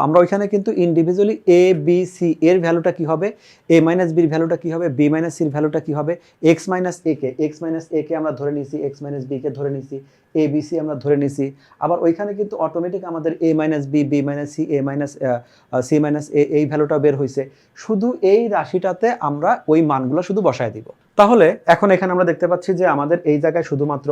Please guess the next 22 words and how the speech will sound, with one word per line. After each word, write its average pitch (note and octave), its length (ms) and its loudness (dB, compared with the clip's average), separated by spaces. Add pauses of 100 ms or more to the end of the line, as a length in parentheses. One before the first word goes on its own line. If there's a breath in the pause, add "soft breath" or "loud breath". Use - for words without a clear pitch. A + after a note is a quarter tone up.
মানগুলো C3 360 0
বসায় C#3 280 -2
দেওয়া C3+ 180 2
আছে, C3+ 120 -4 (100)
আমাদের B2+ 280 -4
এ D3 140 -2
এর C3 100 -2
মান B2+ 180 -4
বসায় B2+ 300 -4
দেওয়া B2+ 160 -2
আছে, C3 160 -4 (460 soft breath)
বি C3 100 2 (120)
এর B2 160 -2
মান, C3 140 -4 (140)
সি C#3 180 -4
এর B2 100 0
মান A#2+ 100 -6
এখানে D#3 280 -6
বসায় B2 260 -4
দিলাম। - 180 -14 (520 soft breath)
একইভাবে E3+ 520 0 (280)
বাকি D3+ 320 -4